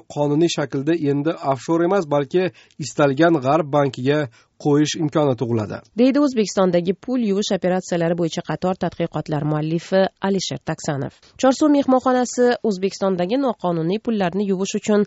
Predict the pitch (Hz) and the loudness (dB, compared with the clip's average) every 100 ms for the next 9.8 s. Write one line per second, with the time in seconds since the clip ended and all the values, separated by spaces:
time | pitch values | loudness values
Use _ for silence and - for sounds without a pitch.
0 | - - - - 214 190 240 262 226 208 | -2 -20 -14 0 2 4 4 4 4 2
1 | 190 180 196 - 196 - 175 175 - 180 | 0 0 0 2 -2 0 -2 -2 -2 -2
2 | 165 151 151 151 - 165 - 180 269 - | -2 -2 -4 -4 -2 -4 2 2 0 -6
3 | - - 240 262 269 - 247 - 165 143 | -8 2 4 6 4 2 -2 0 -2 -2
4 | - - 131 - - 165 226 349 339 277 | -6 -8 -10 -12 -6 2 2 4 2 2
5 | 262 240 208 254 - 214 202 - - 190 | 0 0 0 0 0 -2 -2 -6 -4 -4
6 | - 175 170 170 165 - 180 233 302 - | -4 -6 -4 -4 -2 0 0 2 2 0
7 | _ - 208 196 208 233 254 214 175 165 | _ -4 -2 -2 -4 -2 -2 -2 -2 -2
8 | 190 156 208 180 - 170 175 151 160 156 | -2 2 2 2 -2 -4 -2 -2 -4 -2
9 | 156 - 175 202 - 233 262 | -4 -6 -6 -6 0 2 4